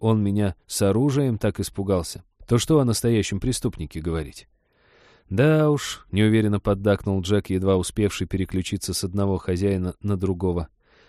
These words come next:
"Зря ты ему бластер отдал. А что, надо было Тохе оставить, пусть сперва пользоваться им научится. И как он это сделает, если ты его отобрал?" "Пусть на Станнере тренируется", ладно, себе чуть ногу не отстрелил.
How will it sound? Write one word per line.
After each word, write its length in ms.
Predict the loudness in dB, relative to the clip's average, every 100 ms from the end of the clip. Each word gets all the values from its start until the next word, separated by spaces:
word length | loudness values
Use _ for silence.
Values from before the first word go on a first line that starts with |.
| _
"Зря 400 | -4 0 2 2
ты 140 | 0 0
ему 340 | 0 -2 -4 -4
бластер 480 | 0 0 0 -2
отдал. 360 | -2 -4 -10 -20 _ _ _
А 140 | -2 -2
что, 240 | -2 -12 _ _
надо 240 | 0 2 4
было 200 | 4 2
Тохе 360 | 2 2 2
оставить, 440 | 0 0 -4 -4 _ _ 0
пусть 180 | 0
сперва 340 | 2 0 2 2
пользоваться 520 | 4 2 4 0 0
им 100 | 2
научится. 560 | 2 2 -2 -8 -16 -16 _ _ _ -20 -4
И 140 | 0
как 200 | 2 2
он 120 | 2 0
это 180 | 0
сделает, 460 | -2 -2 -2 -2 -2
если 300 | -2 -2 -4
ты 140 | -2
его 240 | 0 0 -2
отобрал?" 540 | -4 -6 -6 -6 -10 _ _ _ _ _ _ 0
"Пусть 380 | 4 4 2 -4
на 220 | 0 2
Станнере 500 | 2 0 2 2 2
тренируется", 720 | 0 0 0 0 -4 -8 -14 _ _ _
ладно, 360 | 2 2 4 0
себе 240 | -2 -2
чуть 220 | -2 -4 0
ногу 240 | 2 2
не 100 | 0
отстрелил. 580 | 0 -2 -2 0 -2